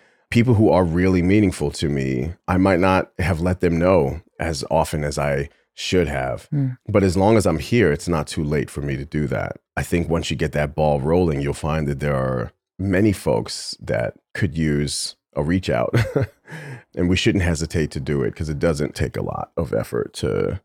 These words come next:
Speaker 1: let somebody know you're thinking about them.
Speaker 2: You know, I have a good idea,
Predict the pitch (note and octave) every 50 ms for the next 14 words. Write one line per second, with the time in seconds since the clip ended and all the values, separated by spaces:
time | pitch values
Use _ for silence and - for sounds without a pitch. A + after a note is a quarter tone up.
0 | _ - - E2 C#2 C2 - - D#2+ B1 C2 B1+ B1 A1+ G#1 G1+ G1+ - - -
1 | G1+ - - G#1+ A1 - - - A1 A1+ E2+ G2 _ _ _ - A3+ B3+ G#3+ A3+
2 | A3+ A3+ A3 F#3 F#3+ A3 B3 D4 D#4+ D4+ C#4+ A3 G3+ F#3+ F3+ F3+ E3 D#3+ D#3+ E3
3 | - D#3+ D3+ - - - - D4 G4 -